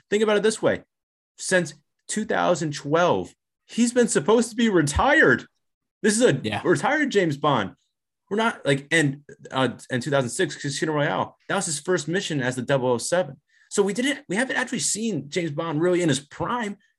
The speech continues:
Speaker 1: since Pierce Brosnan. Brosnan.
Speaker 2: Yeah.
Speaker 1: So, like, we, we gotta go young again.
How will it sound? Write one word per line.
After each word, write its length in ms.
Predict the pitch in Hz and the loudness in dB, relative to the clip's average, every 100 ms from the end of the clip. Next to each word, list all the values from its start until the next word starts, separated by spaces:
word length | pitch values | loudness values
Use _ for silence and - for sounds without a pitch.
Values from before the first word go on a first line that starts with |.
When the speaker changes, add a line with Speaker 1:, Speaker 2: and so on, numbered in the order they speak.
| _ - | _ -6
Speaker 1:
since 220 | 247 233 | -2 -2
Pierce 280 | - 285 240 | 0 0 0
Brosnan. 640 | 269 269 339 - - 139 - _ | -2 -2 -2 -4 -8 -10 -12 _
Brosnan. 420 | - 339 320 139 | -6 -6 -6 -4
Speaker 2:
Yeah. 200 | 120 101 - - - | -2 -4 -8 -16 -4
Speaker 1:
So, 180 | - 233 | 0 2
like, 300 | 233 - - | 2 0 -10
we, 280 | - 202 185 - | -10 -8 -8 -2
we 140 | 196 | 2
gotta 180 | 190 180 | 4 4
go 140 | 170 | 4
young 240 | 143 131 131 | 4 4 2
again. 420 | 123 123 123 | 2 0 -2